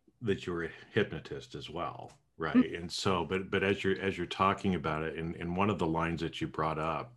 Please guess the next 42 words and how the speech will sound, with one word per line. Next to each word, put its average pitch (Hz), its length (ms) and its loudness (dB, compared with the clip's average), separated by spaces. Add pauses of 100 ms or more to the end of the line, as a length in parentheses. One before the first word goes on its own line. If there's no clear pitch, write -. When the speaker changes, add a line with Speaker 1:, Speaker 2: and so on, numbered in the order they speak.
(180)
Speaker 1:
that, 78 400 -6
that 80 100 0
I 80 100 0
kinda 90 220 0
wanna 76 200 -2
go 80 240 0
to - 200 -2
for 80 160 -4
a 80 40 2
little 92 240 4
bit 76 180 0
is, 73 300 0 (960)
you 104 140 6
know, 90 140 8
when 110 320 8
people 95 360 6
have 85 460 4
these 80 400 4
desires, 73 880 2 (240)
and, 87 140 2
and 92 140 6
again, 85 260 6
it 78 80 0
can 95 100 6
be 87 160 8
what, 85 280 4
whatever 85 500 6
it 65 140 -2
is, 78 680 0 (100)
right? 76 360 0 (180)
When 98 240 8
we 90 160 6
feel 95 680 8 (340)
rejected 85 640 2
by 71 180 0
a 71 80 -6
partner, - 520 -2 (760)
that 80 200 2
becomes 85 400 2
a 82 40 2
little 80 280 4
trauma 78 600 0